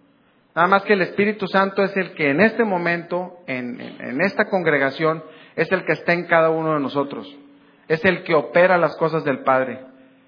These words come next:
Es el que transmite lo que escucha del Padre y lo que escucha del Hijo. Entonces el Espíritu Santo tiene una gran importancia en las iglesias. Y ahorita vamos a ver cómo el Espíritu Santo, desde que se fue Cristo y, y nos mandó al Espíritu Santo, Él dio instrucciones, porque el Espíritu Santo tiene roles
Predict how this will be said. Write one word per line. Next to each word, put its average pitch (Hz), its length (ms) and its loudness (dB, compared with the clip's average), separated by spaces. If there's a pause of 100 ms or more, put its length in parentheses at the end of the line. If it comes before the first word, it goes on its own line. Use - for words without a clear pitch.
(140)
Es 160 160 0
el 190 120 0
que 156 140 2
transmite 160 720 2
lo 175 160 2
que 151 80 -4
escucha 170 400 -4
del 139 180 -2
Padre 170 300 2
y - 20 -4
lo 151 140 -2
que - 80 -10
escucha 147 400 -4
del 127 160 0
Hijo. 127 280 -8 (640)
Entonces 151 260 -2
el 143 60 0
Espíritu 208 480 -2
Santo 180 420 0
tiene 175 220 -2
una 175 180 0
gran 175 240 2
importancia 170 560 -2
en 165 60 -4
las 151 160 -2
iglesias. 151 520 -2 (240)
Y 151 40 -8
ahorita 156 180 -2
vamos 175 260 -2
a 160 80 2
ver 160 220 0
cómo 175 200 -2
el 165 80 0
Espíritu 170 440 -4
Santo, 165 440 -2 (280)
desde 143 300 2
que 139 100 -4
se 139 140 -6
fue 175 240 0
Cristo 180 680 -4 (840)
y, 127 480 -8
y 131 40 -4
nos 139 160 2
mandó 139 260 0
al 175 100 4
Espíritu 175 420 -6
Santo, 156 440 -2
Él 160 120 0
dio 170 120 0
instrucciones, 160 640 -6
porque 139 260 -8
el 135 80 -8
Espíritu 156 380 -10
Santo 156 320 -10
tiene 151 260 -6
roles 170 440 -2